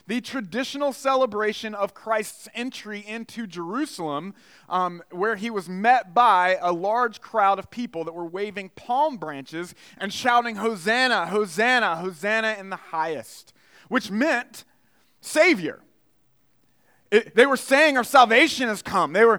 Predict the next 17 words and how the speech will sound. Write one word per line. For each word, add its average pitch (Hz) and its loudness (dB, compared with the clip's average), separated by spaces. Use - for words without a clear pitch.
they 240 6
were 233 2
calling 294 8
him 233 -2
the 208 -8
Son 285 2
of 208 2
David, 214 2
which 233 -2
was 220 -4
a 220 0
reference 247 4
to 247 -4
the 226 0
coming 262 -2
Messiah 240 2
King 208 -4